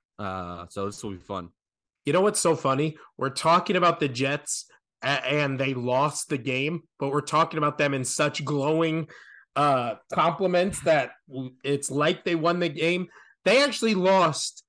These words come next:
Speaker 2: to the now ten and two Minnesota
Speaker 1: <laughs>
Speaker 2: Vikings.
Speaker 1: Eh.
Speaker 2: Why?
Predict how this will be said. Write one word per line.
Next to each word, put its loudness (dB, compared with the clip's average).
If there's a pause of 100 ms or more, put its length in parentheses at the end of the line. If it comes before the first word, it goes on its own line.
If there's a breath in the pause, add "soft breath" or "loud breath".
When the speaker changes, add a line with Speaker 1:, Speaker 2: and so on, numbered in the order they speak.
(220)
Speaker 2:
to -2
the -2
now 2 (400 loud breath)
ten 0
and 0
two 0
Minnesota 2
Speaker 1:
<laughs> 0
Speaker 2:
Vikings. -2
Speaker 1:
Eh. -4
Speaker 2:
Why? 4